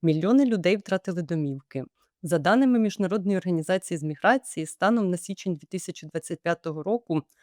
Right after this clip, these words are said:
в Україні налічується близько трьох мільйонів семиста тисяч внутрішньо переміщених осіб. Ще шість мільйонів українців шукали прихистку за кордоном.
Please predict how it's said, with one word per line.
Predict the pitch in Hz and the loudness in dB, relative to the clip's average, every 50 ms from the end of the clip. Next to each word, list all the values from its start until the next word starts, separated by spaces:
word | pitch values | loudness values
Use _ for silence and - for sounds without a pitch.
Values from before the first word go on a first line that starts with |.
| _ _ _ | _ _ _
в | 165 | -12
Україні | 156 - 185 196 226 254 277 277 262 | -6 -2 2 4 6 6 6 6 4
налічується | 226 190 175 180 185 220 - - - 202 190 - - - | 4 2 2 0 -2 -4 -6 -6 -4 -4 -4 -4 -4 -6
близько | 170 160 160 190 196 - - - 165 | -6 -4 -2 -4 -4 -4 -6 -8 -10
трьох | - - 208 226 - - | -4 -2 -2 -2 -2 -2
мільйонів | 190 175 160 160 202 226 233 220 185 | -2 -2 0 2 2 2 2 2 0
семиста | - - 175 170 165 - - - 214 | -2 -2 -2 -2 -2 -2 -2 -2 -2
тисяч | - - 196 190 - - 165 - - - | -2 -2 -4 -4 -4 -6 -6 -6 -6 -4
внутрішньо | 175 196 180 - 196 - - - 165 | -4 -4 -2 -4 -6 -6 -6 -8 -10
переміщених | - - 143 156 160 180 170 - - 175 170 160 156 - | -10 -6 -4 -2 -2 -2 -2 -4 -6 -4 -4 -4 -4 -6
осіб. | 156 - - - 143 139 - _ _ _ _ _ _ _ _ _ | -8 -8 -8 -8 -8 -8 -8 _ _ _ _ _ _ _ _ _
Ще | _ - - 285 294 | _ -2 0 0 0
шість | - - 214 - - | 0 0 -2 -2 0
мільйонів | - 190 180 170 180 175 170 160 156 | 2 2 4 4 4 4 2 2 0
українців | 143 - - 165 160 160 160 147 - - 156 143 | -4 -6 -4 -2 0 0 0 0 -2 -8 -12 -12
шукали | - - 143 - 185 196 220 226 | -12 -14 -2 0 2 2 2 2
прихистку | - - 165 180 - - 175 - - _ 170 | 0 -2 -4 -4 -4 -6 -10 -12 -12 _ -8
за | 156 156 156 | -8 -8 -8
кордоном. | - - 147 135 - 143 139 143 139 139 135 139 135 | -8 -10 -12 -10 -8 -6 -4 -2 -2 -2 -2 -4 -6